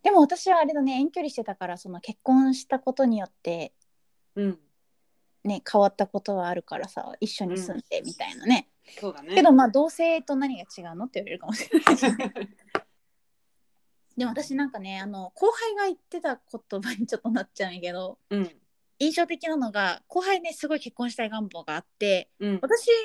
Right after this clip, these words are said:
Speaker 1: そんな結婚したい願望なかったんやけど、「なんで結婚したいの？」って言った時に、
Speaker 2: うん。
Speaker 1: 「え、だって」みたいな。
Speaker 2: うん。
Speaker 1: 「結婚したらもう世界で一番の味方が自分にできるってことじゃないですか」って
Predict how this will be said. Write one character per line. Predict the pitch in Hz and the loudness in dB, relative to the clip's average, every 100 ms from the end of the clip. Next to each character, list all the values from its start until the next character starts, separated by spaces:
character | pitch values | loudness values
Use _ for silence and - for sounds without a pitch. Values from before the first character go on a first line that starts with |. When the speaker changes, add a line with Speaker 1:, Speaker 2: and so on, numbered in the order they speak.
| 392 | -4
Speaker 1:
そ | - | -8
ん | 403 | -6
な | 403 | -6
結 | 359 | -6
婚 | - 339 | -6 -2
し | |
た | 339 | 0
い | 320 | 0
願 | 320 247 | -2 -4
望 | 196 | -6
な | 202 | -8
か | 190 | -10
っ | |
た | - | -12
ん | 165 | -14
や | |
け | 160 | -10
ど、 | 165 | 0
「な | 285 | 2
ん | 494 | 2
で | 196 | 0
結 | 254 - | -2 -2
婚 | 220 | -4
し | - | 0
た | 220 | -2
い | |
の？」 | 196 208 | -2 -6
っ | |
て | 202 | -8
言 | 196 | -8
っ | |
た | 185 | -8
時 | - | -4
に、 | 208 254 202 _ _ | 4 4 4 _ _
Speaker 2:
う | 180 | -18
ん。 | 170 _ _ _ | -18 _ _ _
Speaker 1:
「え、 | 320 392 _ _ 226 | 2 2 _ _ 0
だ | 330 | 2
っ | |
て」 | - _ 277 269 | 2 _ 4 4
み | 208 | 2
た | 185 | -6
い | 180 | -8
な。 | 156 - _ - | -10 -10 _ -8
Speaker 2:
う | 196 | -6
ん。 | 175 | -6
Speaker 1:
「結 | - - - | 2 2 2
婚 | 453 453 | -4 -4
し | |
た | 440 | -2
ら | 339 302 208 - _ _ - | 0 0 0 -6 _ _ 2
も | 247 208 - | 2 2 -4
う | |
世 | - - 392 | -10 -6 -4
界 | - 453 277 | 0 2 4
で | 247 220 185 _ _ _ _ | 4 2 -2 _ _ _ _
一 | 285 _ - 427 | -18 _ 0 2
番 | 440 320 | 6 6
の | 247 240 | 6 2
味 | 226 | -4
方 | 262 254 226 | -6 -6 -4
が | 254 233 | -2 -2
自 | - 240 | -6 -4
分 | 240 262 254 | 0 2 4
に | 269 262 | 2 0
で | 247 | -2
き | - | 0
る | 302 | 0
っ | |
て | - 202 | -2 -8
こ | 214 | -6
と | 202 | -6
じ | 190 | -4
ゃ | |
な | 208 | -4
い | |
で | 190 | -4
す | - | -8
か」 | - 269 | -6 -4
っ | |
て | 165 | -6